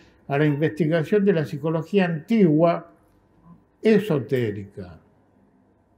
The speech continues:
Su discípulo y también, eh, maestro de,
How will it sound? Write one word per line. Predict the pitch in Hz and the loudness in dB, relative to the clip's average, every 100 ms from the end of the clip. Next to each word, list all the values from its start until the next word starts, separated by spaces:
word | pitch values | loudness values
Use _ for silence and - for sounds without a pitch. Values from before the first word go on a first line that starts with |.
| _ _ _ _ _ _ _ _ _ _ _ | _ _ _ _ _ _ _ _ _ _ _
Su | 160 | -2
discípulo | 160 160 214 196 202 190 165 - | -2 0 0 0 2 2 0 -2
y | 143 | -6
también, | 135 147 151 165 175 160 | -4 -6 -4 -4 -4 -4
eh, | 135 123 123 | -8 -10 -8
maestro | 123 156 151 - 139 120 | -8 -8 -8 -6 -4 -4
de, | 117 113 | -6 -10